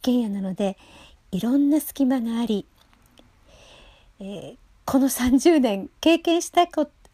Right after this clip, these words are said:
とのない経験をいたしました。というのも、えー、天井裏がガサゴソ、壁の中がガサゴソ、台所についにですね、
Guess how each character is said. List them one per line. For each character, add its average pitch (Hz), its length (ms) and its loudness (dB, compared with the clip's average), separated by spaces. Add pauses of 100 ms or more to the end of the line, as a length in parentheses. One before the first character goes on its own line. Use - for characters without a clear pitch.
(140)
と 269 100 2
の 233 120 0
な 240 200 0
い 277 280 -2
経 254 180 2
験 269 180 0
を 277 40 2
い 262 60 0
た 262 140 -2
し 262 140 -4
ま 254 120 0
し - 120 -10
た。 - 160 -2 (340)
と 214 120 -4
い 247 100 4
う 294 100 4
の 254 120 0
も、 233 280 0 (2250)
え - 240 -6
ー、 - 60 -16
天 247 260 2
井 262 60 2
裏 240 260 -2
が 196 220 -2 (320)
ガ 160 100 -6
サ 208 200 -6
ゴ 185 120 -8
ソ、 - 240 -6 (600)
壁 208 260 -8
の 214 80 -6
中 208 280 -8
が 180 200 -10
ガ - 120 -16
サ 269 180 -6
ゴ 254 100 -6
ソ、 - 220 -8 (1000)
台 196 220 -8
所 220 400 -4
に 240 320 -2 (560)
つ - 240 -2
い 247 140 2
に 233 160 -2
で 208 100 -4
す - 160 -12
ね、 208 240 -4